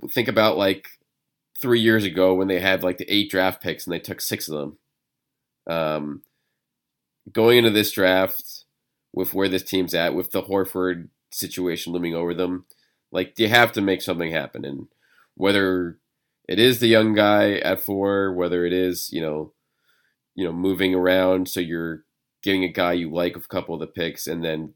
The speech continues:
getting a veteran with one of them potentially. Um, I just think they can't, you know, the status quo is not gonna, they, they almost have to give themselves an extra push here, be like, "Listen, we, we don't wanna panic, but we also can't be like,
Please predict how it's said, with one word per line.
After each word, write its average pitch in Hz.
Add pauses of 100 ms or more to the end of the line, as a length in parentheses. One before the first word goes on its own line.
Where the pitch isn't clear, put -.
getting 85
a 78
veteran 87 (560)
with 90
one 92
of 85
them 82
potentially. 85 (420)
Um, 78 (840)
I 101
just 107
think 101
they 98
can't, 87 (340)
you 80
know, 71
the 85
status 107
quo 82
is 80
not 80
gonna, 76 (380)
they, 98
they 113
almost 120
have 117
to -
give 107
themselves 92
an 87
extra 82
push 82
here, 76
be 80
like, 73
"Listen, 71
we, 76 (720)
we 101
don't 104
wanna 87
panic, 110
but -
we 92
also 87
can't 82
be 80
like, 73